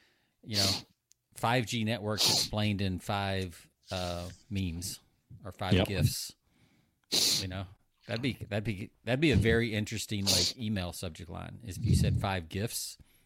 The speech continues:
Speaker 1: Like, people wanna open that and see what gifs you're, how you
Speaker 2: <laughs>
Speaker 1: explain this in five gifs.
Speaker 2: Yeah.
Speaker 1: You know, that could be a fun one to have a little fun with.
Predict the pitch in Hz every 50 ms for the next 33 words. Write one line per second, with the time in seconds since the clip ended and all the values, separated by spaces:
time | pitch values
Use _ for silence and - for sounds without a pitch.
0 | _ _ - 110 104 - 139 123 117 110 104 98 90 90 95 - - 90 90 90
1 | 85 80 - - 87 85 82 85 80 90 87 - - 95 - - - - - 104
2 | 104 - - - - 143 - - - 175 - - - - 98 90 85 87 82 -
3 | 85 78 - 85 82 76 76 82 78 69 - - - - - _ _ _ - -
4 | 82 76 - - - - - - _ _ - - 98 90 - - - - - 92
5 | 95 107 104 92 90 87 85 - - 98 90 82 82 85 85 80 78 90 90 90
6 | 90 98 - - - - 90 87 85 82 - - - - 69 73 71 -